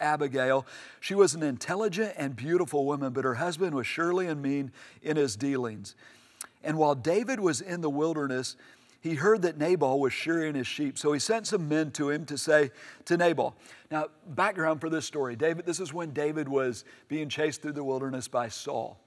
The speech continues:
Young man, about six hundred men had gathered with him,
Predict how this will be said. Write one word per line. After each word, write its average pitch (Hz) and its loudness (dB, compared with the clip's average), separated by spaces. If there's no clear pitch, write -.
Young 175 2
man, 156 2
about 127 2
six - 0
hundred 165 0
men 151 0
had 127 -8
gathered 147 -2
with 151 -2
him, 131 -8